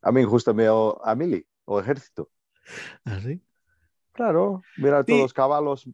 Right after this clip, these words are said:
Speaker 1: eh, todo iso.
Speaker 2: Que tipo de
Speaker 1: É impresionante.
Speaker 2: soldado facías, fa-, farías ti e eu?
Speaker 1: O, o peor, men. A min non me gusta nin pelear, nin nada. Discutir,
Speaker 2: Eh.
Speaker 1: sí, encántame discutir.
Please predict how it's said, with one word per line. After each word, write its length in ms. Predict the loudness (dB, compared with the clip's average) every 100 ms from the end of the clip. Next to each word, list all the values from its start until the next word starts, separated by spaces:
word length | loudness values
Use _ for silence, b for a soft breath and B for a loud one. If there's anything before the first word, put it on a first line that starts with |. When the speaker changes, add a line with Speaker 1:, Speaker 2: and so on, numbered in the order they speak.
| -6
Speaker 1:
eh, 300 | -4 -2 -4
todo 300 | -2 -2 0 -2
iso. 460 | -4 -4 -4 -6 -14 _ _ _ _ _ _ _ _
Speaker 2:
Que 200 | -2 -2
tipo 280 | 0 -2 2
de 120 | 2
Speaker 1:
É 40 | 2
impresionante. 40 |
Speaker 2:
soldado 340 | 2 4 2 2
facías, 680 | -2 -6 -4 -4 -4 -8 -14 -14
fa-, 380 | -8 -4 -2 -2
farías 360 | -2 2 2 0
ti 240 | -2 -2 -2
e 240 | -4 -4 -4
eu? 120 | -10 _ _ _ -20 -6
Speaker 1:
O, 80 | -6 -4
o 120 | -6 -4
peor, 460 | 0 0 0 -6
men. 300 | -12 -10 -10 -14 _ _ _ -14
A 80 | -8
min 160 | -4 -2
non 140 | -2
me 80 | -2
gusta 320 | -4 -2 -2
nin 240 | -2 -6 -4
pelear, 320 | 0 0 0
nin 160 | -4 -4
nada. 320 | -6 -6 -12 _ _ _ _
Discutir, 540 | 0 2 2 4 2
Speaker 2:
Eh. 20 |
Speaker 1:
sí, 200 | 4 2 2 -2 _ -8
encántame 560 | -6 -4 -4 -4 -6 -6
discutir. 480 | -6 -8 -4 -4